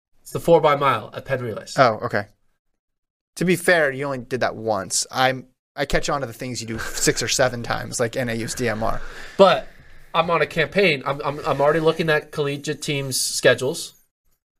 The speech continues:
Speaker 2: Okay. For
Speaker 1: And I'm on
Speaker 2: the
Speaker 1: a campaign to try to get an ultimate four by mile going. You know who's going to Penn? N C State.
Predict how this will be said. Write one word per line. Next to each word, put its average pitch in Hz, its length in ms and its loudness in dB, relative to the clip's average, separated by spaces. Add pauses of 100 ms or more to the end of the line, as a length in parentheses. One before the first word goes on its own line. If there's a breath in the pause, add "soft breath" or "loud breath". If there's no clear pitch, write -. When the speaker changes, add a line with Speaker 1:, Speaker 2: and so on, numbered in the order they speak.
(120)
Speaker 2:
Okay. 127 340 2 (120)
For - 160 -2
Speaker 1:
And 127 80 4
I'm 117 140 2
on 120 120 2
Speaker 2:
the 117 80 0
Speaker 1:
a - 20 -4
campaign 170 560 0
to 147 60 -6
try 143 300 2
to 143 100 -4
get 139 540 0 (320)
an 135 120 -10
ultimate 127 380 0
four 165 220 2
by 120 180 0
mile 113 260 -2
going. 113 380 -4 (720)
You 127 80 -10
know 131 100 2
who's 135 140 2
going 143 200 4
to 143 40 -4
Penn? 147 340 0 (540)
N 123 140 -6
C 135 100 -6
State. - 420 0